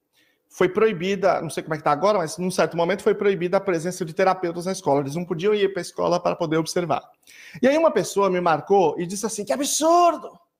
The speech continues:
Isso é um absurdo, na terra da Unicamp, fazendo a coisa." Eu falei, "Mas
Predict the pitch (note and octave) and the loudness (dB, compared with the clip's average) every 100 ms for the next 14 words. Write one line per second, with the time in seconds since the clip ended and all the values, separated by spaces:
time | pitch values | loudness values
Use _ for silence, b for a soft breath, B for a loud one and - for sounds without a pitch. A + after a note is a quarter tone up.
0 | b b b C4 D4 D#4 C4 - - C#4+ | b b b -4 -2 -2 -2 -2 -2 2
1 | D4+ D4+ A3 A#3+ A#3+ C#4+ C4+ C4 B3+ B3 | 4 4 0 -6 -2 0 0 0 0 -2
2 | - B3 C#4+ E4 - F#3 C#3+ - b _ | -4 0 4 2 0 -6 -8 -10 b _
3 | B3 B3 B3 B3 A3+ A#3 C#4+ D4 D4+ - | 0 2 2 2 -2 -2 0 0 0 -4